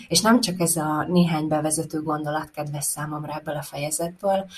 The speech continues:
hanem az a kérdés is, amit te, Eszti, ehhez a témához kapcsoltál. Ugyanis azt kérdezted a fejezet alcímében, ami ugye hagyományosan egy kérdés a, ö, a mi eddigi két könyvünkben, hogy miért fáj kapcsolódni.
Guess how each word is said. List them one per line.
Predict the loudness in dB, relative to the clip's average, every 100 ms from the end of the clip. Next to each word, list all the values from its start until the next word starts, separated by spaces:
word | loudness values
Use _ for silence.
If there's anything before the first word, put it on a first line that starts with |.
| -10 -2
hanem | 0 2
az | 2 0
a |
kérdés | -4 -4 -4 -2 -2 0
is, | 0
amit | -2 -4 -4
te, | -4
Eszti, | -2 -4 -4
ehhez | -4 -4
a | -6
témához | -8 -6 -4 -4 -4 -4
kapcsoltál. | -6 -6 -6 -6 -6 -2 -2 -4 -12 -18 -16 -8
Ugyanis | 2 4 6
azt | 4 2 0
kérdezted | 0 2 2 4 2
a | 2
fejezet | 0 -2 0 -2 2
alcímében, | 2 2 0 2 2 4 2 0 -4
ami | -4 -4
ugye | -4 -4
hagyományosan | -4 -2 -2 -2 -2 -2 -4
egy | -8
kérdés | -6 -6 -4 0 0
a, | 2 -2 -4 -6
ö, | -2 0 0
a | -2
mi | -2 -2
eddigi | -2 -4 -8
két | -6 -4 -4
könyvünkben, | -6 -4 -4 -4 -4 -4 -6 -16 -20 -20 -16 -6
hogy | -4
miért | -2 -2 -2 -4
fáj | -2 0 -2
kapcsolódni. | -6 -8 -6 -6 -6 -8 -10 -14